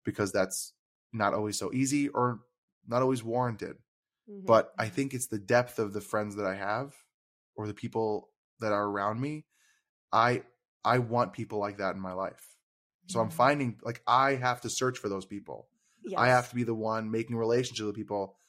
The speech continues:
Speaker 1: who have emotional depth or who have,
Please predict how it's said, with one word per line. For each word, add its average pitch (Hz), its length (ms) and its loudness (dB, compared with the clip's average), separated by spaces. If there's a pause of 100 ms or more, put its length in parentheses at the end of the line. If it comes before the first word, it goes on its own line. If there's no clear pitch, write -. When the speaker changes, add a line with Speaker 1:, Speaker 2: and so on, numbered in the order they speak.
(160)
Speaker 1:
who 113 80 -6
have 117 280 4
emotional 104 460 -4
depth 95 440 -8 (300)
or 110 120 0
who 117 140 0
have, 113 540 2